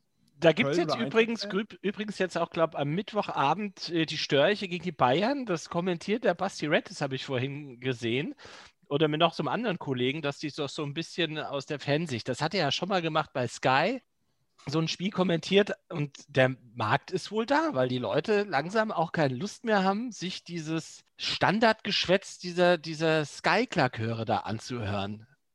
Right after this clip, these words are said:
Speaker 1: So ein Kai Dietmann, d-, d-, das tut ja schon richtig weh, wenn man dem zuhört. Diese Option, wenn man sie noch hat,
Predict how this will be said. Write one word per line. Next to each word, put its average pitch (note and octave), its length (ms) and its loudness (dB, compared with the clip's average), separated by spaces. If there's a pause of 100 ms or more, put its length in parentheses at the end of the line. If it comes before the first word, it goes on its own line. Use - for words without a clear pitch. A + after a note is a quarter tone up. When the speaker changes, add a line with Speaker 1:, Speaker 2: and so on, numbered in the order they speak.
(200)
Speaker 1:
So - 180 -2
ein D#3 80 -2
Kai D3+ 220 4
Dietmann, F3+ 640 0
d-, D3+ 120 -6
d-, - 200 -20
das D3+ 220 -4
tut G3+ 240 -8
ja G3 120 0
schon F3+ 180 -2
richtig G3+ 480 -6
weh, C#3 260 2 (320)
wenn C3+ 120 -2
man A#2+ 160 -2
dem A2+ 200 -2
zuhört. G2 520 -8 (320)
Diese E3+ 260 2
Option, G3+ 600 2
wenn G3 120 4
man G3 140 4
sie F#3 120 -8
noch F3 180 4
hat, E3+ 320 0